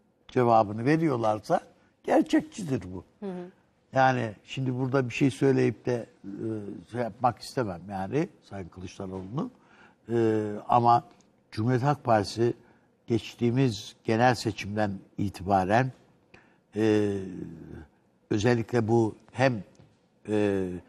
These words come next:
Speaker 1: paralel yapıyla ilişkisi bakımından, kendi partisinin içerisindeki insanlar tarafından bile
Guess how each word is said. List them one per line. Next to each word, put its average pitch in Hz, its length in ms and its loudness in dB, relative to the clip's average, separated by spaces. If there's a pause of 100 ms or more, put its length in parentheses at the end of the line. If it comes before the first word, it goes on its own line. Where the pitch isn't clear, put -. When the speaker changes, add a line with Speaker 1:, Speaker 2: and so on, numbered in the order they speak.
(280)
Speaker 1:
paralel 120 480 4
yapıyla 104 580 -4 (920)
ilişkisi - 640 -6 (180)
bakımından, - 520 -18 (400)
kendi 110 360 0
partisinin 127 720 2
içerisindeki 120 600 -4
insanlar 120 720 0
tarafından 117 600 -4
bile 92 100 -12